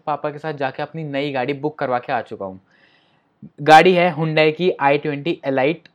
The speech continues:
स्पोर्ट्स वेरिएंट और सिल्वर कलर की बु-, बुक करवाई है और मैं यार बहुत खुश हूँ। And मैं एक चीज़ और बोल दूँ कि यार मेरा ना हिंदी मोटिवेशन का जो चैनल है, मैं उस पर काफ़ी, मैंने एक पॉडकास्ट में बोला था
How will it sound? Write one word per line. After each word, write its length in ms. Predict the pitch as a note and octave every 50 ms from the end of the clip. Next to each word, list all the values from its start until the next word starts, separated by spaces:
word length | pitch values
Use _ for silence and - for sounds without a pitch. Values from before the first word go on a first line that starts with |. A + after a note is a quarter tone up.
| _ _ _ _ - -
स्पोर्ट्स 460 | - - _ D#3 D3+ D3 C#3+ - C#3
वेरिएंट 420 | B2+ A2+ G#2 G2+ G2 G2 G2 - _ _ _ _ _ _ _ _ _ _ _
और 220 | B2+ C3 C#3 C#3+
सिल्वर 300 | C#3 F3+ F3 E3+ F3+ F#3
कलर 260 | F3+ - F3+ E3+ F3 E3+
की 120 | E3+ F#3
बु-, 240 | E3+ D#3+ E3+ - -
बुक 240 | D3 D3 D#3 D#3 -
करवाई 300 | D#3 C#3+ C#3 C3+ C3+ C#3
है 100 | D3 D3+
और 160 | D#3 D#3 C#3+
मैं 260 | D3 C#3+ C#3+ D3 D3+
यार 180 | D3+ D3+ D#3 D3+
बहुत 340 | C3 B2 B2+ B2 D3+ D#3 -
खुश 220 | - A#2+ - - A2
हूँ। 140 | G2 F2+ - _ _ _ _ _ _ _ _ - - _ - - D3+ - -
And 100 | E3+ F#3+
मैं 160 | G3+ G#3 A3
एक 220 | F#3+ G#3 G#3+ G3 -
चीज़ 140 | G#3+ G3 G#3
और 120 | G3+ G3
बोल 200 | F#3 F3+ F3 F3+
दूँ 160 | F3 G#3 G#3+ G3+ - _ _ _ _ -
कि 60 | F3+
यार 100 | F#3 F#3+
मेरा 260 | F#3+ F#3 F#3 G3 G#3
ना 100 | A3 A3
हिंदी 320 | F3+ D3+ F3 D#3+ D#3+ F#3
मोटिवेशन 500 | F#3 F#3 F#3 F3 F#3 F3 F3 F3 F#3 F3+
का 80 | F3+ F#3
जो 80 | F#3 F#3+
चैनल 360 | F#3+ F#3 D#3+ D#3+ E3 D#3+ D#3
है, 80 | D#3+
मैं 60 | E3 E3+
उस 120 | F3 -
पर 100 | - G3
काफ़ी, 440 | - - E3 D#3+ D#3+ - - - E3
मैंने 280 | E3+ F3 F3+ F#3 F#3
एक 140 | F#3 F3+ -
पॉडकास्ट 380 | F3+ E3 D#3+ E3 E3 E3+ - -
में 80 | G3
बोला 220 | D#3+ D#3 D3+ D#3+ D#3+
था 240 | D#3 C#3+ D3+ F3+